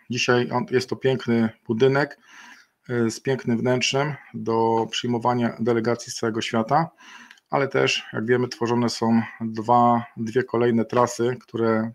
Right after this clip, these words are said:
w listopadzie mają być ukończone. Niecałe dwa i pół kilometra dwie trasy, na których będą testowane, e, między innymi,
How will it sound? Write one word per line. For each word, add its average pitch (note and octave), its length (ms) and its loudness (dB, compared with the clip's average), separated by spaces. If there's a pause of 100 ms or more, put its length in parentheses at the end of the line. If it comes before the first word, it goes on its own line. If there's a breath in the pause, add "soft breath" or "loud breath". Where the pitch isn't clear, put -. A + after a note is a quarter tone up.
(140)
w A#2 40 -12
listopadzie A#2 460 -4
mają A2 200 2
być G2 160 -4
ukończone. B2 540 -2 (840 loud breath)
Niecałe A#2 420 0
dwa A#2 200 0
i A2+ 60 0
pół A2+ 160 -4
kilometra A2+ 640 0 (100)
dwie A2+ 140 -2
trasy, B2+ 500 -2 (1040 loud breath)
na C3+ 60 -2
których C3 260 2
będą B2 220 0
testowane, A#2 720 0 (340 loud breath)
e, A2+ 160 -4
między A#2 260 0
innymi, A#2 520 0